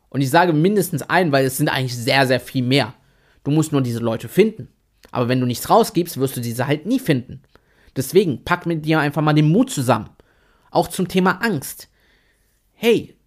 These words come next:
ich kann verstehen, dass man Angst hat. So, man, ich kann verstehen, dass man sagt, hey, ich hab vielleicht nicht eine gute Kamera. So, ich nehme dieses Video gerade mit einer GoPro auf.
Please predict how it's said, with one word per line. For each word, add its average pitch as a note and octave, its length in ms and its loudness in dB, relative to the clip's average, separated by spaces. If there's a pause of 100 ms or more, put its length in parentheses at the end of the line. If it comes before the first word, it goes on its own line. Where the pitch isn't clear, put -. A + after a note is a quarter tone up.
(180)
ich - 160 -12
kann G3 160 -6
verstehen, G3 420 -6
dass C3 160 -6
man C3+ 140 -4
Angst D#3 300 -4
hat. A2+ 220 -6 (640)
So, F3+ 160 -4
man, E3+ 360 -4
ich D#3 160 -8
kann G3+ 140 -4
verstehen, A#3 400 -2
dass F3 140 0
man E3 140 -2
sagt, D#3 240 -4
hey, F#3 360 0
ich D#3 120 -10
hab E3 120 -6
vielleicht E3 260 -6
nicht E3 180 -8
eine D3+ 120 -4
gute D3+ 240 -4
Kamera. E3 540 -4 (180)
So, F#3 120 -10
ich F3 140 -8
nehme G#3+ 140 -2
dieses G3 400 -6
Video F#3 260 0
gerade B2 300 -2
mit D3+ 200 -4
einer C#3 140 -6
GoPro D3+ 460 0
auf. - 420 -12